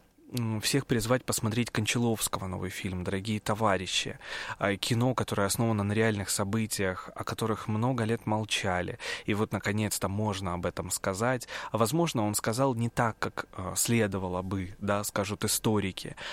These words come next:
Возможно, не так жёстко, а, скажут, там, не знаю, морализаторы и так далее. Но я хочу сказать, что всё получилось. Это шестьдесят второй год, а, это близко с нами, это Новочеркасск. М, произошла забастовка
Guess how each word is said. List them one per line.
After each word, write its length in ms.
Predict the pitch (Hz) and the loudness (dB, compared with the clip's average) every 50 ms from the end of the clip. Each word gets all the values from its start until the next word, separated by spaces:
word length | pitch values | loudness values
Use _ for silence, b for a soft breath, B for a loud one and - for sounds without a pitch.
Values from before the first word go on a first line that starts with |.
| B B B B | B B B B
Возможно, 800 | - 104 101 113 107 104 113 120 143 165 160 135 120 117 113 107 B B B B - | -2 4 4 4 4 6 4 4 6 4 4 4 4 2 2 2 B B B B -4
не 120 | 117 113 107 | -2 -2 0
так 320 | - 139 139 - - - - | 4 2 2 4 2 0 0
жёстко, 680 | 123 113 113 139 156 151 131 110 - - - 95 92 B B B B | 2 2 4 6 6 6 6 4 2 2 0 -2 -2 B B B B
а, 200 | - 95 95 95 | 0 2 2 2
скажут, 480 | 90 - - 123 113 101 107 90 - - | 0 2 2 2 2 2 0 -4 -4 -6
там, 260 | - 95 92 95 92 92 | -6 -4 -4 -4 -6 -6
не 80 | 104 101 | -4 -4
знаю, 200 | 104 98 90 90 | -2 -2 0 2
морализаторы 720 | 101 110 110 110 107 107 101 117 113 107 - 104 95 95 | 2 2 4 4 2 4 4 6 4 4 4 0 -2 -2
и 40 | 92 | -2
так 200 | - 107 101 104 | -4 -4 -2 0
далее. 340 | 104 95 92 87 90 90 - B B B B B B - - | -2 -2 -2 -2 -4 -6 -8 B B B B B B -8 -2
Но 440 | 113 117 123 123 123 120 113 - - - - - | 2 4 6 6 6 6 4 2 -2 -6 -12 -4
я 180 | - 120 123 135 | -2 2 2 2
хочу 200 | - - - 110 | 2 2 0 0
сказать, 300 | - - - 98 101 - | 0 0 0 -2 0 0
что 160 | - - - | -2 -2 -2
всё 200 | - - - 117 | -2 0 0 0
получилось. 800 | - - 101 98 95 - - - - 87 85 87 90 - - - _ _ _ - | 0 0 -2 -2 0 0 0 -2 -2 -4 -6 -6 -6 -8 -8 -10 _ _ _ -8
Это 180 | - 101 - 101 | -8 -4 0 0
шестьдесят 500 | - - 110 101 110 101 - - 110 - | 2 2 2 2 2 2 4 4 2 2
второй 340 | - - 110 101 104 101 95 | 2 -2 0 0 0 0 0
год, 460 | 101 120 131 143 139 139 - - - - _ _ _ _ _ _ _ _ _ _ - | 0 0 2 2 0 0 -2 -10 -18 -18 _ _ _ _ _ _ _ _ _ _ -12
а, 300 | - 92 92 90 92 - - | -10 -8 -8 -8 -8 -8 -8
это 320 | - 98 - - 95 90 95 104 - - | -8 -8 -6 -6 -8 -6 -8 -10 -12 -8
близко 400 | - 104 107 110 120 - - - | -4 -2 0 0 -2 -2 -4 -4
с 120 | 98 - - | -4 -2 0
нами, 280 | 110 110 113 110 101 | 0 0 0 -2 -4
это 180 | 95 - - - | -6 -6 -6 -4
Новочеркасск. 760 | 95 90 95 - - - - - - - 123 123 123 120 - B B B B B B B B B | -2 -2 -2 -2 -2 -2 -4 -2 2 4 4 4 4 0 -4 B B B B B B B B B
М, 400 | 98 98 95 95 95 95 95 90 87 | -2 0 0 0 0 0 -2 0 0
произошла 460 | - 104 101 95 101 - - 135 123 | 2 2 2 2 2 4 4 4 4
забастовка 800 | 110 101 95 98 - - - 131 127 - - - 113 104 101 | 4 4 2 2 0 2 2 2 2 4 4 4 4 4 2